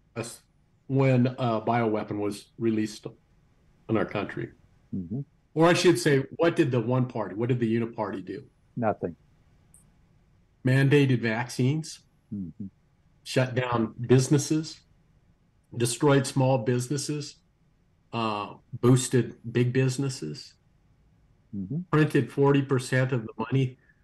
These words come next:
Speaker 1: of, that, that the U S has ever had in, in, uh, uh, circulation.
Speaker 2: Mm-hmm.
Speaker 1: Forty percent
Speaker 2: Mm-hmm.
Speaker 1: in, in three-year period.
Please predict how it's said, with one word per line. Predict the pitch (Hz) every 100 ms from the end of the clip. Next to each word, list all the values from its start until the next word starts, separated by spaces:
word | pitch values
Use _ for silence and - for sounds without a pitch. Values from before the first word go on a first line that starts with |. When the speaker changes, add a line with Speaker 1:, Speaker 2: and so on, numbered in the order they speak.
| _
Speaker 1:
of, | 120 110 101 113
that, | 120 - 123
that | 123 123
the | 113
U | 120
S | 123
has | 117 98
ever | 104 120
had | 113 120
in, | 123 110 -
in, | 110 107
uh, | 98 92 - - - -
uh, | 98 95
circulation. | - 123 120 101 98 107 127 127 127 _ _ _ _ _ _ _ _ _ _ _ _
Speaker 2:
Mm-hmm. | 107 131
Speaker 1:
Forty | 156 165 165
percent | 131 - 135 117 - _ _ _ _ _ _
Speaker 2:
Mm-hmm. | 95 92 - 120 - _ _ _ _
Speaker 1:
in, | 117 113 - -
in | 110 98 92 - _ _ _
three-year | 127 - 120
period. | 120 123 151